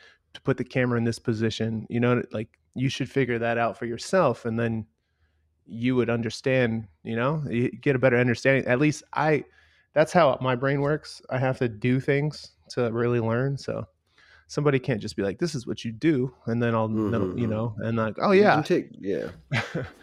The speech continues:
Speaker 2: You can
Speaker 1: So
Speaker 2: take
Speaker 1: that's
Speaker 2: some tips and techniques from people,
Speaker 1: Yeah,
Speaker 2: I think,
Speaker 1: exactly,
Speaker 2: but actually
Speaker 1: to
Speaker 2: going
Speaker 1: use
Speaker 2: out and trying it and being like,
Speaker 1: Exactly.
Speaker 2: "That doesn't look the same. Why
Speaker 1: Yeah.
Speaker 2: is that not what I want?"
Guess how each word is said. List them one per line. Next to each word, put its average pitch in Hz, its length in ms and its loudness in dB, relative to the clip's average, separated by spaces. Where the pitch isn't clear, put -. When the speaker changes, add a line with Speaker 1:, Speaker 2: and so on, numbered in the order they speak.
Speaker 2:
You 127 100 -8
can 139 100 -2
Speaker 1:
So 160 100 8
Speaker 2:
take 196 160 8
Speaker 1:
that's - 40 -10
Speaker 2:
some 139 200 0
tips - 400 -2
and 113 140 -6
techniques 127 480 -2
from 107 180 0
people, 160 280 6
Speaker 1:
Yeah, - 20 6
Speaker 2:
I 95 80 0
think, 135 320 0
Speaker 1:
exactly, - 20 -
Speaker 2:
but 180 140 8
actually 117 340 2
Speaker 1:
to 147 80 4
Speaker 2:
going 147 340 6
Speaker 1:
use - 20 4
Speaker 2:
out 117 140 2
and 117 140 0
trying 123 580 2
it 113 140 2
and 113 180 0
being 117 180 2
like, - 220 0
Speaker 1:
Exactly. 117 60 -4
Speaker 2:
"That 117 300 0
doesn't 120 340 -2
look 117 260 -2
the 117 120 -2
same. 104 480 0
Why 107 440 0
Speaker 1:
Yeah. 113 220 6
Speaker 2:
is 95 60 0
that 101 180 0
not 101 200 -2
what 107 140 0
I 104 80 2
want?" 110 440 -2